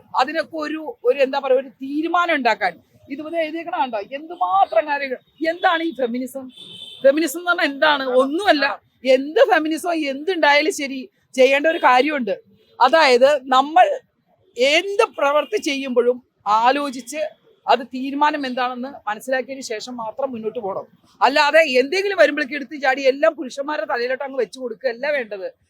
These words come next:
ഇതൊരു തീരുമാനം ഉണ്ടാവാൻ വേണ്ടിയിട്ടാണ്. ഇത്രയും കാര്യങ്ങൾ നിങ്ങൾ എല്ലാവരും ശ്രദ്ധിക്കുക. ഇതെല്ലാം പുരുഷന്മാർക്ക് അവകാശപ്പെട്ടതാണ്.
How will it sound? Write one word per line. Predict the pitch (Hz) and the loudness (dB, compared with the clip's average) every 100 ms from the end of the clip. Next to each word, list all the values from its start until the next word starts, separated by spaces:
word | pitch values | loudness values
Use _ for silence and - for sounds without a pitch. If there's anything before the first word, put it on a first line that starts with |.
| _ | _
ഇതൊരു | _ 403 415 269 | _ -2 0 4
തീരുമാനം | 311 294 294 320 | 4 6 2 2
ഉണ്ടാവാൻ | 277 269 294 | 6 6 6
വേണ്ടിയിട്ടാണ്. | 277 262 262 233 | 0 -4 -6 -4
ഇത്രയും | 214 208 294 330 359 | -6 -6 -6 -6 4
കാര്യങ്ങൾ | 294 269 277 | 4 4 2
നിങ്ങൾ | 277 262 | -4 -2
എല്ലാവരും | 254 269 262 | 0 0 -2
ശ്രദ്ധിക്കുക. | 247 240 220 220 - _ _ | -6 -12 -6 -6 -6 _ _
ഇതെല്ലാം | 247 285 285 294 339 330 | -4 -2 -2 -2 -2 -2
പുരുഷന്മാർക്ക് | 269 226 277 294 320 | -6 -6 0 0 4
അവകാശപ്പെട്ടതാണ്. | 269 262 277 311 294 370 349 294 370 381 381 254 | 4 4 2 2 0 -4 -4 0 2 4 4 0